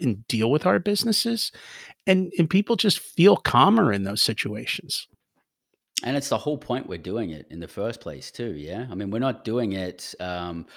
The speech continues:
Speaker 2: I mean, some of us are doing it for fun as well, of course, yeah? But the bottom line is we're doing it to create the financial success that we want so that we can go spend the rest of the time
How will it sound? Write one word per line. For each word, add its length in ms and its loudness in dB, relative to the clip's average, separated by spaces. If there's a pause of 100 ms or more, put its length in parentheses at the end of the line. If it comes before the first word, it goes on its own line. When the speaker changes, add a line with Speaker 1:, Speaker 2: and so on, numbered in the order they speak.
(120)
Speaker 2:
I 40 -8
mean, 140 -2
some 220 4
of 100 6
us 140 0
are 40 -4
doing 280 0
it 100 -8
for 80 -18
fun 240 -2
as 160 -6
well, 320 0
of 140 -14
course, 400 0
yeah? 220 -2
But 120 -4
the 80 -10
bottom 340 0
line 300 -2
is 180 -8
we're 120 -4
doing 300 -2
it 160 -6
to 260 -4 (400)
create 360 4
the 60 -4
financial 640 2
success 480 -2
that 120 -6
we 100 -4
want 320 -2
so 100 -8
that 100 -4
we 80 -8
can 80 -4
go 180 0
spend 300 -2
the 80 0
rest 220 -4
of 40 -2
the 60 -4
time 480 0